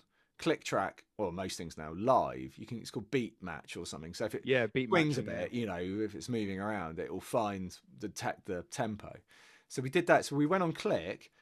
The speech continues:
Speaker 1: had Steve through a laptop going through his bass rig, and we played, and it was amazing. So it was like we played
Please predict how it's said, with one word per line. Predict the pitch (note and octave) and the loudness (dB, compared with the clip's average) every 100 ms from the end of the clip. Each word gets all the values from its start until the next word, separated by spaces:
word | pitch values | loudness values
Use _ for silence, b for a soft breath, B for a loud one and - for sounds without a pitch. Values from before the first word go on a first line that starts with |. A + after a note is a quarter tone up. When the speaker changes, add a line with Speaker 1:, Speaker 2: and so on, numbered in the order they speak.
| _ | _
Speaker 1:
had | D3 C3+ | -2 0
Steve | - - F3 C3 | -4 2 2 4
through | C#3 B2+ | 2 4
a | |
laptop | C#3+ - - F2 - | 4 0 -2 -4 -2
going | C3+ A#2 | -2 -2
through | C3+ A#2 | -2 2
his | C#3 | 0
bass | - - C3+ B2+ - | 0 4 4 4 -2
rig, | C#2+ C#2+ - b b b b - | -4 -4 -10 b b b b -6
and | B2 C3 | 0 2
we | B2+ | 0
played, | - E3+ E3+ A#2 D2+ E2+ - | 0 8 10 8 4 -6 -2
and | C3+ | 0
it | C3+ | 2
was | C#3 | 4
amazing. | D3 D3 E3 D#3+ E3+ D#3 - - - - _ _ _ _ _ _ | 4 4 2 4 4 2 0 -8 -14 -20 _ _ _ _ _ _
So | - E3+ | -2 2
it | |
was | E3 | 6
like | F3 E3+ D#3+ - _ - | 8 8 6 -10 _ -10
we | D3 E3 D#3 | 0 0 0
played | - F#3+ F3 D3+ C#3+ | 0 6 8 8 4